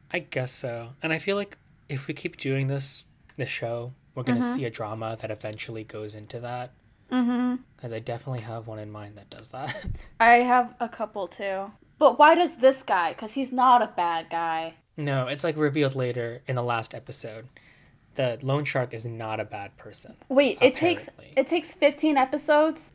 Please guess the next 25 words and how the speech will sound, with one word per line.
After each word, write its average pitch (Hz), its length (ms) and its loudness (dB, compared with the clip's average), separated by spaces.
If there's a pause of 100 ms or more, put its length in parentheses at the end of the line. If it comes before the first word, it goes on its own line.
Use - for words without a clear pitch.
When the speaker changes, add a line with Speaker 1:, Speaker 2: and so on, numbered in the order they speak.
(180)
Speaker 2:
for 269 120 8
him 277 160 4
to 269 140 2
apparently 254 760 2
not 208 340 6
be 285 140 2
a 285 60 8
bad 330 280 6
guy? 349 380 2 (340)
Speaker 1:
Yeah, 151 300 -10 (100)
apparently. 165 720 -2 (100)
<laughs> - 0 - (920)
Speaker 2:
Oh, 262 240 6
that's 233 260 -2
way 240 100 -2
too 240 220 -8
long. 226 380 -2 (160)
Oh, 262 160 6
I 226 80 6
would 214 160 0
Speaker 1:
I - 20 -6
Speaker 2:
not 202 180 -4
like 208 140 -4
Speaker 1:
know. - 60 -8
Speaker 2:
that. 208 320 -6